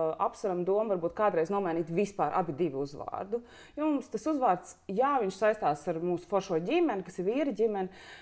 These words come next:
bet, ā, viņam ļoti iepatikās, ā, mans, mana vecvectēva uzvārds, kas ir Baltbārdis. Nu, kaut kā tomēr tas nacionālisms mūs sit pa nerviem un gribās to, gribās tās bērziņas, kalniņus, baltbāržus, nu, kaut kas tur ir.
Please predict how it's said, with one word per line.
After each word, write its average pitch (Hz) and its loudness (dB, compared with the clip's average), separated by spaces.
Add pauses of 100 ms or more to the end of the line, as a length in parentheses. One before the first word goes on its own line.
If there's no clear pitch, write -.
bet, 190 0
ā, 175 6
viņam 208 0
ļoti 214 4
iepatikās, 180 -2 (100)
ā, 165 2
mans, 165 -2
mana 180 -2
vecvectēva 175 2
uzvārds, 196 -2
kas - -8
ir 165 -4
Baltbārdis. 160 0 (300)
Nu, 214 -10
kaut 359 6
kā 208 6
tomēr 247 2
tas - -8
nacionālisms 165 0
mūs 175 0 (120)
sit 202 -2
pa 165 -4
nerviem 151 -2
un 165 -4
gribās 175 0
to, 143 -2 (600)
gribās 190 2
tās 147 0
bērziņas, 240 8
kalniņus, 240 2
baltbāržus, 190 6
nu, 226 -4
kaut 190 -2
kas 190 -4
tur 175 0
ir. 147 0